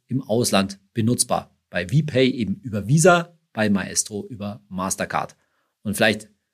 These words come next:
ist dir das ja auch schon mal passiert. Irgendwie Tankstelle, kurz vor der Grenze, man hat kein Benzin mehr und dann muss man halt mal schnell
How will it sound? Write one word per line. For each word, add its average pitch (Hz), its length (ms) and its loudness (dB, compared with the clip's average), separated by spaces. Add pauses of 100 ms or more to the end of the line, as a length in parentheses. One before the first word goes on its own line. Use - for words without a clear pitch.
(180)
ist - 120 -16
dir 117 40 4
das 101 100 4
ja 110 80 4
auch 139 100 4
schon 120 80 2
mal 90 80 4
passiert. - 500 2 (160)
Irgendwie 98 460 -4
Tankstelle, 117 580 2
kurz - 300 -6
vor 123 100 -2
der 107 100 2
Grenze, 123 600 6 (160)
man - 120 -16
hat - 120 -18
kein 107 140 -2
Benzin 107 320 2
mehr 131 180 6
und 110 80 2
dann 107 80 0
muss 107 140 -4
man 98 100 -2
halt 107 100 -4
mal 104 80 -6
schnell 107 300 -4